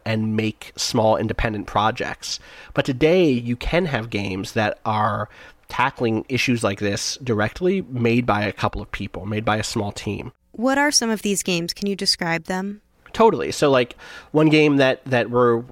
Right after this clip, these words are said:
Speaker 1: covering this week, we're, we're doing a, uh, a profile on the team that made, um, a game called Receiver that came out a few years ago. In most games, pulling a trigger is as easy as clicking a mouse button or pushing a button on your controller.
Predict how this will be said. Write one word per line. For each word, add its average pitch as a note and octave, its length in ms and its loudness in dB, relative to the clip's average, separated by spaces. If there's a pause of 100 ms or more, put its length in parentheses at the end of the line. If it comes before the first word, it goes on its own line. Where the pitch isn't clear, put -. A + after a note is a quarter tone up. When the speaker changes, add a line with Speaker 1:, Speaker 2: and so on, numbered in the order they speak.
(120)
Speaker 1:
covering B2 340 2
this A#2 180 -2
week, A#2+ 260 0
we're, A2+ 220 2
we're A2 100 -2
doing A2+ 280 0
a, A2 220 -2
uh, G2+ 580 -6
a G#2 160 -6
profile B2 480 0
on G#2+ 340 0
the A#2 100 -8
team B2+ 360 -2
that A2+ 160 0
made, G#2+ 460 -2
um, A2 440 -8
a B2 60 -8
game A2+ 160 -2
called A#2 220 -2
Receiver D#3+ 680 0
that D3 140 -4
came D#3 160 0
out D#3 100 2
a D3+ 40 -2
few F3 180 -4
years F3 260 0
ago. G3 260 -4 (520)
In D3+ 140 4
most F3 220 4
games, D3+ 380 2 (160)
pulling D3 500 2
a B2 80 -4
trigger A#2 580 0
is A2 360 -2
as A#2 180 -6
easy A2+ 360 -2
as G2 100 -4
clicking A2+ 260 -4
a G#2 40 -6
mouse A2 260 0
button A2+ 420 0 (400)
or A2+ 160 0
pushing A#2 300 0
a G#2+ 40 -2
button G2+ 220 -2
on G#2 100 -4
your G2+ 100 -8
controller. F2 600 -6